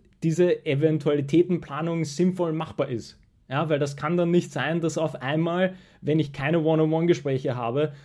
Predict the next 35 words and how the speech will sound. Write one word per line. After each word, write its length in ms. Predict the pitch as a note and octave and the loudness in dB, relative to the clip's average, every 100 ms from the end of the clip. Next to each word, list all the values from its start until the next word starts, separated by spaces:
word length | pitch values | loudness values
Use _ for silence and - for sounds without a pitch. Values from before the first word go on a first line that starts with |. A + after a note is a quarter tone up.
| - | -10
und 140 | C#3 | -4
dann 140 | D3 C#3 | -2 -2
habe 160 | D3 | -2
ich 100 | D#3+ | 0
auf 80 | D3+ | 0
einmal 280 | D3+ D#3 D#3 | 0 0 0
ein 180 | D3 D#3 | 0 -2
gemeinsames 640 | D3+ C3 C3 D3+ D#3 C#3 | 0 -2 -4 -2 -2 -4
Team-Meeting, 580 | - F3 D#3 C#3 D3+ E3 - _ | 0 2 2 2 0 -2 -8 _
wo 160 | C3 D3 | 0 0
ich 100 | C#3+ | 2
dann 200 | D#3 D3+ | -2 -2
von 320 | D3 D3+ C#3+ C#3 - | -2 -2 -2 -6 -8
vier, 220 | E3 E3+ | 4 4
fünf 220 | F3 D3+ | 4 4
Mitarbeitenden 800 | F3 F3 C#3+ C3+ C3 C#3+ D3 C#3 | 4 6 4 2 0 -2 -2 0
höre, 460 | D#3 E3 D#3 D#3 C#3+ - - | 2 4 4 2 -2 -18 -8
„Ja, 140 | C#3+ | -2
aber 460 | D3+ D#3+ D#3 D#3 C#3+ | 2 4 6 6 4
das 380 | D3+ - - | 0 -4 -4
haben 200 | D3+ D#3+ | -2 2
wir 160 | D3+ D#3+ | 2 2
so 240 | D3 D3+ | 2 0
nicht 160 | D3+ C#3 | 0 0
hinbekommen, 420 | E3+ E3 D3+ C#3 | 0 0 0 -2
das 140 | C#3 D3+ | -2 -4
hat 120 | C#3+ | -6
einfach 360 | D3 C#3+ D3 | -6 -4 -4
nicht 280 | D3 D#3 D3+ | 0 -2 0
geklappt.“ 460 | D3 - D3+ - - | -6 -4 -8 -8 -14
Und 160 | D#3 C#3 | -6 0
man 140 | D3 | 2
als 120 | D3 C#3+ | 0 0
Führungskraft 520 | D#3 D#3 C#3+ D3 C#3+ | 0 0 0 -4 0
so, 220 | D3 | 0